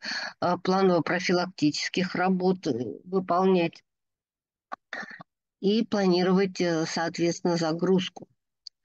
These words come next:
То есть, э, объекты эксплуатации, э, у нас, как вы видите, ну, например, вот автопогрузчики, э, авто-, ат-, автотранспорт.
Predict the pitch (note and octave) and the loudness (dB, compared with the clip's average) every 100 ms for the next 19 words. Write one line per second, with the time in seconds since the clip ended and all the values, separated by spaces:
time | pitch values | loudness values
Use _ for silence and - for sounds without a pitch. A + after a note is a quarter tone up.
0 | - - - _ - F#3+ F3+ D3 - - | -20 -20 -20 _ -4 0 0 -2 -6 -14
1 | - - C#3 G3 F3 D3 C#3+ D3+ C#3+ C#3+ | -14 -16 -18 -6 0 2 4 4 4 2
2 | C#3+ C#3 _ _ _ _ _ - F3+ F#3+ | 0 -6 _ _ _ _ _ -4 0 2
3 | F#3+ F#3 - D#3 - - E3 E3 D#3+ D3+ | 0 -2 -2 -2 -4 -4 -2 -2 -2 -2
4 | - - F3+ A#3 A#3+ _ _ _ _ - | -2 -2 0 0 -2 _ _ _ _ -20
5 | - - - A#2+ D#3 F#3 F3+ E3 - E3+ | -20 -16 -4 0 2 4 2 0 -6 -8
6 | F3 F3 F3+ E3+ D#3 D3+ - D#3 C#3 G2+ | -2 0 2 2 0 -2 -2 -2 0 -2
7 | - _ _ _ _ _ _ _ - - | -6 _ _ _ _ _ _ _ -20 -20
8 | _ - - D#3+ G#3 F#3+ F#3 E3+ F3+ E3+ | _ -18 -4 0 2 0 0 -2 -2 0
9 | D#3 D3+ D#3 F#3+ G3+ F#3+ F#3 E3 D#3+ E3 | 0 -2 -4 -6 -6 -4 -4 0 2 2
10 | D#3 - C3 - D3 D#3 D3 D3 C#3+ C3 | 0 -4 -8 -4 -2 0 0 0 0 -2
11 | A#2+ - - F3+ - F3 F3+ E3+ - _ | -4 -8 -8 -8 -8 -4 -2 -2 -6 _
12 | _ _ - E3 - - F#3 F#3 F#3 F#3 | _ _ -8 -6 -6 -4 -4 -2 -2 -2
13 | D#3+ D#3+ D#3+ - D3+ D3 | 0 0 0 -2 -6 -6